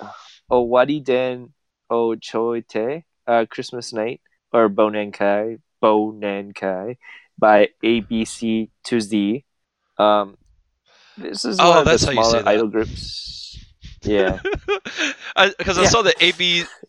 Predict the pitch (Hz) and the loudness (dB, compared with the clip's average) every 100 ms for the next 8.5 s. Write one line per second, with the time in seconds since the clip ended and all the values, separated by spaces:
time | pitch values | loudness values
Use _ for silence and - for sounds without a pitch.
0 | - 190 220 220 - - 180 170 165 147 | 0 0 2 2 2 -2 0 0 0 0
1 | 143 143 131 117 131 131 135 - 123 120 | -2 -4 -6 -2 2 2 0 -4 -10 -10
2 | 113 117 123 117 120 110 113 113 127 - | -10 -10 -10 -12 -12 -14 -14 -16 -20 -20
3 | 135 151 - 170 226 269 - 170 190 294 | -18 -18 -20 -20 -20 -20 -16 -12 -12 -12
4 | - 160 370 - - 320 - - - - | -12 -12 -12 -12 -10 -12 -16 -20 -20 -16
5 | - 156 165 170 180 170 139 147 165 160 | -10 -6 -2 -2 -2 -6 -8 -6 -4 -4
6 | - 151 139 - 127 123 127 123 - 143 | -8 -12 -12 -10 -8 -10 -14 -16 -12 -10
7 | 147 147 123 - 143 139 - 113 - 127 | -6 -6 -4 -4 -6 -8 -10 -8 -8 -6
8 | 113 - 113 110 | -8 -4 -2 -2